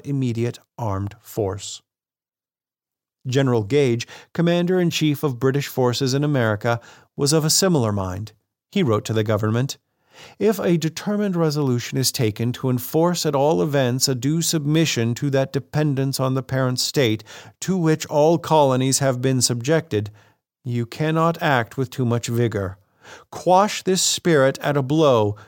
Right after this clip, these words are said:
without too much regard to the expense, and it will prove economy in the end." Rumors circulated of plans to garrison soldiers in Boston, and for once, rumors had understated the case.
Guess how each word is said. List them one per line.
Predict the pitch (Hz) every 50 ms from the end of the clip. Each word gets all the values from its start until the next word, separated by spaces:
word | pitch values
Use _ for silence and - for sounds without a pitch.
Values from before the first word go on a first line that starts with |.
| _ _ -
without | 143 139 135 131 120 120 -
too | - - 156
much | 156 156 165 165 - -
regard | 170 165 - 165 151 135 120 120 120 -
to | 131
the | 123 127 120
expense, | 120 - - - - - 160 131 107 104 107 - - _ _ _ _ _ _ -
and | - 113 110
it | 120 117
will | 120 120 117
prove | - - 131 123 117 113 123
economy | 123 - - - 151 139 120 101 95 98 98
in | 98 98
the | 101 110 120
end." | 123 120 101 92 95 95 95 - _ _ _ _ _ _ _ _ _ _ _ _ _ _ _ _ _ _ _ _ _ _ _ _ _ _ _ _ _ _ _ -
Rumors | 143 180 202 185 160 139 135 123
circulated | - - 160 151 139 - 143 135 135 127 123 123 131 139
of | 156 147 -
plans | - 156 139 131 131 131 131 -
to | -
garrison | 139 131 139 143 139 143 131 - 147 143
soldiers | 127 - - 175 160 143 131 120 123 120 120
in | 131 123
Boston, | 123 139 147 143 131 - - 113 107 110 104 - - - - - -
and | 151 147 131
for | - - 147
once, | 147 175 196 156 127 127 - - - -
rumors | - 175 160 151 143 131 131 131 139 -
had | - 131 131 127 127 -
understated | 147 135 123 123 123 - - - 101 98 92 90 95
the | -
case. | - - 101 92 95 98 - - -